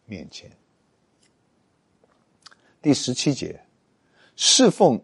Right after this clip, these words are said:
耶和华的祭司要在廊子和祭坛中间哭泣说：“耶和华啊，求你顾惜你的百姓，不要使你的产业受羞辱。”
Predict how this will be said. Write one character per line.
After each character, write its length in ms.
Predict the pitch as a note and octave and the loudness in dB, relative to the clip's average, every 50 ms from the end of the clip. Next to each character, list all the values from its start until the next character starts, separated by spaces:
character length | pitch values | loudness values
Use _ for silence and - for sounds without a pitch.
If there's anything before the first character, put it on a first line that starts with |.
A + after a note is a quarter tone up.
| _ _ | _ _
耶 100 | F3 E3 | 2 2
和 140 | E3+ F3 D#3 | 4 2 2
华 200 | - G2 F#2+ F#2+ | 2 0 0 0
的 140 | G2 F2 D#2 | 0 -4 -6
祭 300 | - - - - C3+ F2+ | -8 -8 -4 -4 -2 -2
司 460 | - - - - A2+ G#2 G#2 G#2 A2 - _ _ _ _ _ _ _ _ _ _ _ _ | -2 -2 -2 -2 -2 -4 -4 -6 -10 -16 _ _ _ _ _ _ _ _ _ _ _ _
要 220 | - F#3+ F3+ C3+ A2+ | 4 4 4 4 4
在 180 | - C3 A2+ | 4 2 2
廊 480 | F#2 D#2+ F#2 G2 F#2 F2 G2 C3+ F#3+ F#3 | 2 0 -4 -8 -6 -2 2 2 2 2
子 260 | - - - - - _ _ _ _ _ _ | 0 -4 -10 -14 -16 _ _ _ _ _ _
和 240 | _ - - G2+ G2 | _ -4 0 0 0
祭 320 | - - - - D4+ C4 - | 0 -2 -4 -2 0 0 -2
坛 300 | - - - E2+ F2 F#2+ | -2 -4 -8 -10 -10 -6
中 240 | - G#2+ G2 F#2+ | -4 -4 -2 -2
间 400 | F#2 - G#2+ F#2+ F2+ F2+ F2+ G2 - _ _ _ _ _ _ _ _ | -2 -2 -4 -4 -4 -6 -10 -14 -18 _ _ _ _ _ _ _ _
哭 240 | - - - F3 E3+ | -14 -6 -4 -4 -2
泣 260 | - - - - C3 | 0 2 2 2 2
说 360 | G2+ - - G#2+ F#2+ F2+ F2 - _ _ _ _ _ _ _ _ _ _ _ _ _ _ _ | 0 0 -2 -2 -2 -2 -4 -8 _ _ _ _ _ _ _ _ _ _ _ _ _ _ _
：“耶 160 | G3 G3+ F3 | 2 2 2
和 100 | F3+ F3+ | 2 -2
华 280 | - - - E2+ E2+ | -4 -4 -8 -10 -10
啊， 260 | E2 E2+ D#2+ - - _ _ _ _ _ _ _ _ _ _ _ | -12 -14 -18 -20 -20 _ _ _ _ _ _ _ _ _ _ _
求 260 | - - - - B2 C3+ | -8 0 4 4 6 6
你 180 | B2+ A2 G2+ - - _ | 6 4 2 0 -4 _
顾 240 | _ - C4 A3 D3 | _ 2 4 4 4
惜 560 | G#2+ - - - - A3 A2 A#3 - D4 - - | 4 2 0 2 4 4 6 6 4 4 2 -2
你 100 | B2+ G2+ | -6 -2
的 100 | F2+ A2+ | -2 -2
百 240 | G2+ - F2+ D2 D2+ | 0 0 -2 -4 -4
姓， 320 | - - - A#2 F#2+ C#2+ - _ _ _ _ _ _ _ _ _ _ _ _ _ _ | -8 -6 -4 -4 -4 -6 -8 _ _ _ _ _ _ _ _ _ _ _ _ _ _
不 140 | - A#2 B2 | 4 6 6
要 240 | C#3 C#3+ C3 A#2+ | 8 6 4 2
使 260 | G#2+ - - - A#2 B2 | -2 -4 -4 -2 0 2
你 160 | C3 A#2+ G2+ | 4 2 2
的 160 | F2 G#2 G2+ | 2 2 0
产 480 | - - - - F#2+ E2 D#2 D#2+ E2+ G2 | 0 -4 -4 -2 -2 -2 -4 -8 -6 0
业 280 | A#2+ B2+ G#2 E2 - - | 2 2 2 2 -2 -8
受 320 | - - - A#2+ G2 E2+ | -18 -4 0 0 0 0
羞 380 | - - - - A2+ G#2+ G#2 G2+ | -2 -4 -2 0 2 2 2 2
辱。” 200 | F#2+ D#2+ B1+ | 0 -4 -8